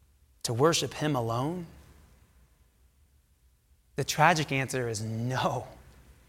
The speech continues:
They didn't. Because after only forty days and forty nights,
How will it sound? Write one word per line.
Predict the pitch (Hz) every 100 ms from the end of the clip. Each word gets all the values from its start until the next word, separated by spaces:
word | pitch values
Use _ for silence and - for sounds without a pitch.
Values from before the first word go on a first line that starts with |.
| - - - _ - - _
They | - 143
didn't. | 143 175 123 - - - - - - - - - _ - - - - - - - - -
Because | 147 147
after | 165 165 175
only | 160 165
forty | 120 - - 135 147 170
days | 160 135 117 117 113
and | 113 107
forty | - 120 127 139
nights, | 117 107 113 -